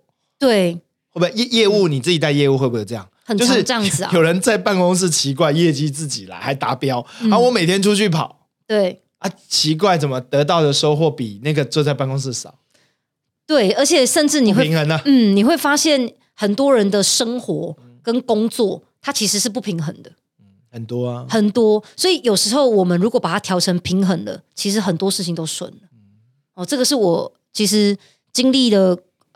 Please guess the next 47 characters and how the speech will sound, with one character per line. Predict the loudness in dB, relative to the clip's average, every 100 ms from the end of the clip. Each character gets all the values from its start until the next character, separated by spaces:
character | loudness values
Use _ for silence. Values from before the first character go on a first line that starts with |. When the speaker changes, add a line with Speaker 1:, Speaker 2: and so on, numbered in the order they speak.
| _ -6
Speaker 1:
呃， | -2 -2 -2 -6 -4
这 | -2
些 | 2 2 2 2
十 | 0 0
几 | 0 0
年 | 2 2
的 | 2
工 | 2 2
作 | 0
狂 | 0 -2 0
之 |
后， | 0
我 | 0
觉 | 0
得 |
蛮 | -2 -2
大 | -4 -4
的 | -6
心 | -10 -10 -12
得。 | -14 -16 -6
Speaker 2:
所 | -2
以 |
你 | 0 -2
在 | -2 -2 -2
平 | -6 -8 -8
衡 | -10 -12
的 | -12
时 | -12 -8
候， | -8
或 | -6
者 | -6
是 | -6 -10
你 | -12
在 | -12 -12 -12 _ _ -12
静 | -6 -4
下 | -2 -4
心 | -4 -8
来 | -8 -10
的 | -12
时 | -10
候， |
通 | -10 -10
常 | -12 -14
是 | -18
哪 | -18
时 | -16 -18
候？ | -20